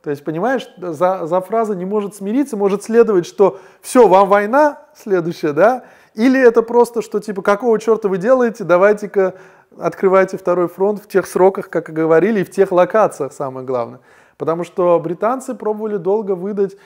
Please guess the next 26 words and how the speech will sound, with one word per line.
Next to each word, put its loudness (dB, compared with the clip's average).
высадку -8
на -6
Сицилию, -6
э, -8
пятьсоттысячной -10
армии, -4
полумиллионной -6
против -8
трехсоттысячной -12
армии, -10
а, -10
что -4
это -4
будет -10
как -8
бы -10
второй -4
фронт, -6
и -6
вы -8
поймите, -6
что -14
пока -6
оттягиваются -8
туда -4
войска, -4